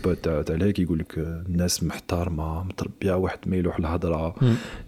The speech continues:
Speaker 1: آه، يهزوا الزبل موراهم, tu vois.
Speaker 2: شفت.
Speaker 1: Alors, je m'étais dit un truc, je m'étais dit, après ça, il va y avoir un changement social. C'est impossible,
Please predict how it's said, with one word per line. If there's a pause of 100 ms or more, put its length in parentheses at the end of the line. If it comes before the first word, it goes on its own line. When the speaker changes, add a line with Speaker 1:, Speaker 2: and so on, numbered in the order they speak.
(100)
Speaker 1:
آه،
يهزوا
الزبل
موراهم,
tu
vois.
Speaker 2:
شفت.
Speaker 1:
Alors,
je
m'étais
dit
un
truc,
je
m'étais
dit, (880)
après
ça, (420)
il
va
y
avoir
un
changement
social. (200)
C'est (140)
impossible,